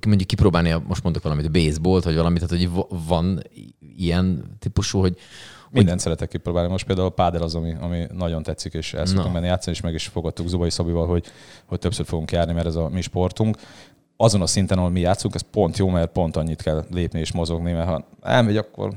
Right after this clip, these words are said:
Speaker 2: tiéd a pont, <laughs> nem idegeskedünk rajta, hogy ne kelljen túl sokat futni, de például azt imádom kipróbálni a sportokat is, ugyanúgy az ételekben is, tehát hogy mindig szeretem megtalálni azt, hogy mi az, ami nekem tetszik, vagy mi az, ami ízlik.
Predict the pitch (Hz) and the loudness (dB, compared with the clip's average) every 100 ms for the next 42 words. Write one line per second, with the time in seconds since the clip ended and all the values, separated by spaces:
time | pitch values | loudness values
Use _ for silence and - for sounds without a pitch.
0 | - 85 87 80 98 104 - - - 123 | -8 -4 -4 -2 0 0 0 -4 2 2
1 | 107 98 - - 113 - 110 - 123 117 | 2 0 0 2 2 2 -2 4 4 4
2 | - 120 - 110 117 98 110 101 98 92 | 2 2 0 0 2 2 0 -2 -2 -4
3 | 147 143 120 - - - - 101 95 95 | -4 -2 -4 -4 -16 -16 -8 2 6 8
4 | 92 - 92 95 87 - 135 80 73 87 | 6 4 4 4 2 2 0 0 -2 -4
5 | 80 71 - 78 73 76 76 - - - | -4 -4 -4 -2 -2 -4 -8 -14 -14 0
6 | 117 98 82 78 73 67 - - - 104 | 2 2 0 -2 -4 -8 -10 -10 -6 -2
7 | 82 73 80 104 95 80 82 80 76 - | -2 -2 0 0 2 0 0 -2 -4 -4
8 | 80 - 87 - - - 107 82 76 - | -4 -2 -4 -4 -18 -12 -6 -4 -2 -4
9 | 82 85 87 82 80 - 85 80 80 80 | -4 -2 0 0 -2 -4 -4 -4 -4 -6
10 | 73 80 80 78 85 - 78 80 78 71 | -6 -8 -8 -6 -6 -6 -8 -8 -6 -6
11 | 73 76 76 69 - - | -8 -8 -8 -8 -10 -14